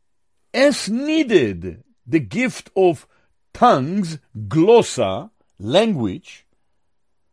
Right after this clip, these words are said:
then it must be used in order to edifying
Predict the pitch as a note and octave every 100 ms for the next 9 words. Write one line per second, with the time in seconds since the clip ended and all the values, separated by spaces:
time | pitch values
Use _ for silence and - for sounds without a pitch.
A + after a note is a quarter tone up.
0 | _ _ _ _ - A2 D3+ C4 C#4+ A#3+
1 | C3 F3 C4 E4+ G#3+ E3+ C4+ B3+ G#3+ F#3
2 | A3 _ _ - G#2 D#3+ D4+ C4+ A#3 A#3+
3 | A3+ D#3+ D3 _ _ - G3 G3 G#3+ G#3+
4 | G3+ - F#3+ F#3 F3+ - _ _ F#3+ G3
5 | F3 - D3 B2+ A2 E2+ -